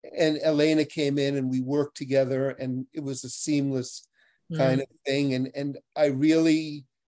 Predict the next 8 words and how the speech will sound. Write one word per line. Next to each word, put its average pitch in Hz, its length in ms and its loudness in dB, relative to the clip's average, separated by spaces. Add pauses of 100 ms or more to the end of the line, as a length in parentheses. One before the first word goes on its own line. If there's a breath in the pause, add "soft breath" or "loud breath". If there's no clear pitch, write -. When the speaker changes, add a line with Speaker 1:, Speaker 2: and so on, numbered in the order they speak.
(240)
Speaker 1:
and 147 160 -2
th-, 151 140 -2
this 160 200 0
is 143 120 -6
very 147 260 2
emotional 160 540 0
for 143 160 -8
me, 131 360 -4